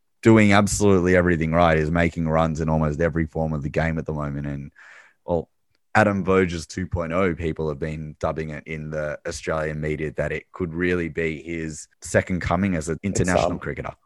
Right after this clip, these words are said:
Speaker 2: it's, it's great to see, um, so many guys scoring runs. And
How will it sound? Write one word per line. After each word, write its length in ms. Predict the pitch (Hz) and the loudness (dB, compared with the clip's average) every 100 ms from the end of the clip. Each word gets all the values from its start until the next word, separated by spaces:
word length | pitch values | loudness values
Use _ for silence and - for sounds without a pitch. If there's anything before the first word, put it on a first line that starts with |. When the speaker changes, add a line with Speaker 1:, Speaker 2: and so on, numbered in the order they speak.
| _ | _
Speaker 2:
it's, 280 | - 107 - - | -4 -4 -4 -4
it's 220 | 101 - | -4 0
great 280 | 123 131 123 | 4 4 4
to 100 | 90 | -4
see, 400 | - 90 85 - | 0 2 0 0
um, 240 | 85 85 92 | 0 0 0
so 220 | - 90 | 0 0
many 160 | 87 | 0
guys 300 | 85 90 92 | 0 2 2
scoring 340 | - 107 95 90 | 2 4 4 4
runs. 300 | 92 95 82 | 4 4 0
And 300 | 85 87 | -2 -4